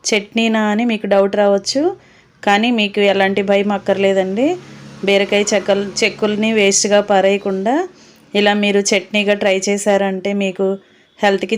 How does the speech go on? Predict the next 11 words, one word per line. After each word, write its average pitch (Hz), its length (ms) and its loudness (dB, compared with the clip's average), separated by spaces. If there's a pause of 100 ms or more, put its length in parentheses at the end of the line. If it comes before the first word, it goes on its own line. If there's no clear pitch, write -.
చాలా 190 340 4
అంటే 196 200 -4 (100)
చాలా 190 280 4
మంచిది, 196 460 -2 (100)
అలాగే 190 380 0
చాలా 196 180 2 (100)
టేస్ట్ 196 280 0 (100)
కూడా 202 240 2
ఇస్తుంది 202 500 -4 (400)
ఈ 190 120 0
చట్నీ. 202 340 -2